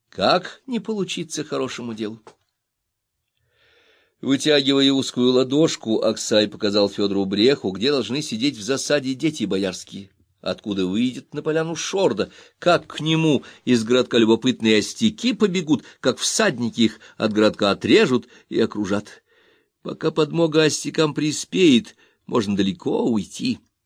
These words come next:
Разве пешему догнать конного? Федор Брех прикинул, вроде бы складно получается. «С Богом!» Шорда стащил с головы колпак,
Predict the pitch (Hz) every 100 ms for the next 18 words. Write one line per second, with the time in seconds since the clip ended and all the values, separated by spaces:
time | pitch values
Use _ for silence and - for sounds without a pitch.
0 | _ _ - 139 92 104 - 127 - 104
1 | 98 87 - 95 92 104 - - 104 113
2 | 92 104 _ _ _ _ _ _ _ _
3 | _ _ _ _ _ _ - 101 98 95
4 | 107 - 104 90 123 120 98 - _ _
5 | _ _ _ 98 107 95 - 107 104 98
6 | 92 95 107 98 90 - - _ _ _
7 | - 80 156 180 170 143 127 98 80 _
8 | _ _ _ _ _ _ _ _ _ -
9 | - 196 202 196 165 180 - 175 160 -
10 | 190 185 123 120 117 110 _ - 113 110
11 | 107 151 185 170 160 -